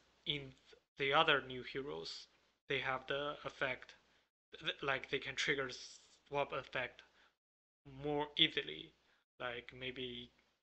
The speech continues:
one of the new heroes can trigger swap effect when they cast their ability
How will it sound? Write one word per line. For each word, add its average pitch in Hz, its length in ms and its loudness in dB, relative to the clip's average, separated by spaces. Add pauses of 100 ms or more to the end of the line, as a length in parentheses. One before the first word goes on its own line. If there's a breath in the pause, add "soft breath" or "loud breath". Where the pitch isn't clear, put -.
one 139 200 -2
of 131 160 -8
the 135 80 -4
new 127 180 -8
heroes 147 760 -8 (380 loud breath)
can 123 400 -8 (920)
trigger 135 300 4
swap 131 380 -2
effect 135 540 -8 (640 soft breath)
when 135 200 -6
they 123 280 -4 (640)
cast - 280 4
their 127 160 0
ability 135 680 -6